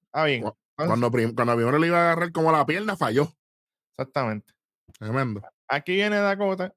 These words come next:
Speaker 1: ayuda a Bayley, mientras Io Sky le mete una patada a Bianca. ¡Pam! Ahí aprovecha Bayley, conteo de dos. Está bien. De momento se rompe, se rompe el, el floodgate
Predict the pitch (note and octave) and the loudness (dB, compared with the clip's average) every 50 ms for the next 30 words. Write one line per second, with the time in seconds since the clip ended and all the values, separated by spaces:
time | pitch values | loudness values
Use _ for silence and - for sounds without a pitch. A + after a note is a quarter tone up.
0 | _ - D3 C#3+ D3+ D#3+ F3 F3+ F3 F3 F3 E3+ D#3+ D#3 D3+ D3+ - - _ _ | _ -2 -2 0 0 2 2 2 2 2 0 0 0 -2 -4 -6 -8 -10 _ _
1 | _ _ _ _ _ _ _ _ _ _ _ _ C3 C3+ C3+ - C3 C3 D3+ D#3+ | _ _ _ _ _ _ _ _ _ _ _ _ -8 -8 -4 -2 -2 0 2 0
2 | D3+ - - F3 F3 E3+ D3+ C3+ C#3 C#3 C#3+ D3 D3+ D3+ C#3+ C#3+ C#3+ C#3+ D3 D3 | 0 -2 -2 -2 -2 0 0 -2 -2 -2 -2 -4 -4 -2 -2 -2 -2 0 -2 0
3 | D3 C#3+ D3+ E3+ F3+ E3+ - - C#3 C#3 - _ _ _ _ _ _ _ _ - | 0 0 0 -2 -4 -4 -6 -8 -8 -8 -8 _ _ _ _ _ _ _ _ -2
4 | F#3+ G3+ - - - C3+ B2+ B2 C3 C3 D3 D3 D3 C#3+ E3 D3+ F3 G3 F#3+ F3 | -2 -2 -2 -6 -4 -2 0 0 0 2 0 0 0 2 0 0 2 2 0 0
5 | D#3 C#3 C3 B2+ B2 - D3 D3 C#3+ C3 A2 A2 G#2+ G#2 A#2 D#3+ _ D#3 D#3+ C#3+ | 0 -2 -2 -4 0 0 2 2 2 2 0 0 -2 -8 -12 -4 _ 0 2 2
6 | B2+ A2+ A#2 - _ _ _ _ _ _ D#3+ G#3 C4 C4+ C4 B3+ C4 C4+ C4+ B3 | 0 -2 -4 -12 _ _ _ _ _ _ -2 0 2 2 2 2 2 2 2 2
7 | G#3+ G3+ F#3 F3 F3+ F3 E3 F#3 G#3+ A#3 G#3+ - _ G#3+ G#3 F#3+ F3+ E3 E3 D#3+ | 0 0 2 4 4 4 4 2 0 0 -2 -4 _ 0 0 2 2 2 2 2
8 | E3+ F#3+ G3+ F#3+ - G#3+ G3+ F#3 F#3 - F#3 E3+ E3 - - G3+ A3 G3 E3+ D3+ | 2 0 -2 -2 -2 -2 -2 -2 0 -2 -2 -2 -2 -2 0 0 0 0 0 0
9 | D#3 D3 D3+ D3+ | 0 0 0 -4